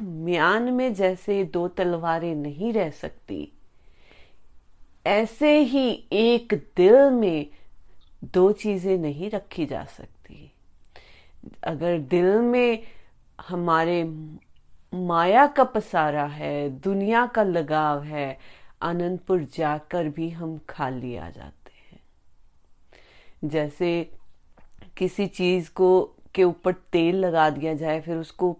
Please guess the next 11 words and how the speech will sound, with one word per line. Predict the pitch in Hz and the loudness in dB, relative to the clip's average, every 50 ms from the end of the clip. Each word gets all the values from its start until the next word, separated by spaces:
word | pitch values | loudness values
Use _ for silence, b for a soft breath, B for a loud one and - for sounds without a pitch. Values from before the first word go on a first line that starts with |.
| - - | -6 -2
पानी | 151 147 139 143 160 170 | -2 0 0 0 -2 -4
में | 170 175 175 | -4 -6 -6
छोड़ा | 170 - - 156 147 151 151 160 | -8 -8 -10 -8 -6 -6 -6 -6
जाए, | 151 147 160 139 147 160 175 b b b b b b b b b - - | -6 -8 -8 -8 -8 -8 -10 b b b b b b b b b 2 4
तो | 240 240 | 6 6
वो | 240 240 240 247 247 | 6 6 4 4 2
पानी | 233 247 - 202 180 170 175 196 214 | 2 2 6 6 6 6 6 2 0
को | 214 - 233 | 0 0 0
इतना | 220 214 - 214 208 208 208 | 0 0 -2 -2 -2 0 0
नहीं | 214 208 190 180 175 151 196 214 | 0 0 -2 -2 -2 -2 -4 -4
सोखता। | 202 - - 147 127 - - - - - - - | -4 -4 -4 -4 -4 -6 -10 -16 -16 -16 -16 -16